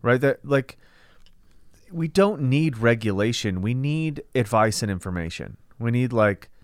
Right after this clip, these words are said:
hey, if you wanna keep your business open and you don't wanna, like, spread the disease, because honestly, if, if you end up being a business that spreads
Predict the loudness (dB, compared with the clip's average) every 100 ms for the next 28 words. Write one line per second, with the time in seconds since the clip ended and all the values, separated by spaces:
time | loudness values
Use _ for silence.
0 | -20 -8 2 4 4 2 -2 -8 -8 -4
1 | 0 0 0 -2 -4 -2 0 0 -2 0
2 | 0 2 -2 -4 -6 -8 -6 -4 -2 -2
3 | -2 -4 -2 -4 -6 -12 -10 -2 -2 -2
4 | -4 -4 -4 -4 -4 -2 0 0 -2 -4
5 | -8 -10 -18 -14 -8 -4 0 0 0 -2
6 | -2 -2 -2 -4 -6 -6 -8 -4 0 0
7 | -2 -8 -12